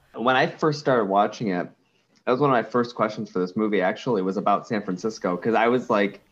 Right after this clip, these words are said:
for the time period, I didn't know if they would actually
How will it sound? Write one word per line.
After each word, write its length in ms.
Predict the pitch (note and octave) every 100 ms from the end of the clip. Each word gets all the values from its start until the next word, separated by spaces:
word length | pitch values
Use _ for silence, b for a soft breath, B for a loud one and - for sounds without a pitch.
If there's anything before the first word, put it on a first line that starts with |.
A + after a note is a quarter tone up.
| _ _ _ -
for 60 | -
the 120 | A#2+
time 440 | A2+ - B2+ C#3 C#3+
period, 400 | - E3+ E3 D3+
I 80 |
didn't 300 | A2+ B2 A#2
know 320 | A2 A#2+ A2+ G2+
if 140 | -
they 100 | G2+
would 100 | G2+
actually 260 | G#2+ -